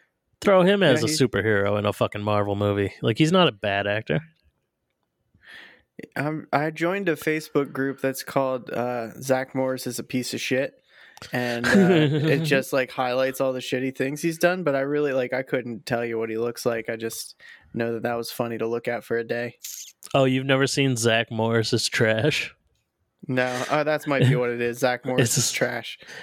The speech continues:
Speaker 1: Yeah, there's videos for those by, I think it might be College Humor. I don't remember. Um,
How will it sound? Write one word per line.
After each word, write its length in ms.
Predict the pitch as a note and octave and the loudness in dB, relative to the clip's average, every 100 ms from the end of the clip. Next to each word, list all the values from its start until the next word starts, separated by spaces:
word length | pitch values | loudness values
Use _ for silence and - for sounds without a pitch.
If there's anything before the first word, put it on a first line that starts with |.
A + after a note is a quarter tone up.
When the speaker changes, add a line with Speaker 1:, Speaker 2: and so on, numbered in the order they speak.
| - | -2
Speaker 1:
Yeah, 220 | C#3+ C3 | 0 2
there's 200 | A#2+ B2+ A2 | 0 -2 0
videos 500 | C3+ C3+ A2+ G#2 - | 0 2 0 0 -4
for 100 | G#2+ | -2
those 320 | G2+ G2+ F#2+ | 0 0 -2
by, 360 | G#2+ G2+ G2+ G2+ | 0 0 0 0
I 80 | |
think 180 | G#2+ B2+ - _ _ _ | 2 2 -2 _ _ _
it 80 | A#2+ | 2
might 180 | D3+ D#3 | 4 4
be 100 | G2+ | 0
College 440 | - G#2 A2+ A2 | 2 2 4 4
Humor. 320 | - C3 C#3 - | 2 4 2 2
I 100 | G2+ | 0
don't 160 | G2+ | 0
remember. 400 | F#2+ G2 F#2+ G2+ - _ _ - - _ _ | 0 -4 -2 -2 -4 _ _ -20 -20 _ _
Um, 540 | A#2 G#2+ G2+ G2 F#2+ | 2 2 0 -2 -6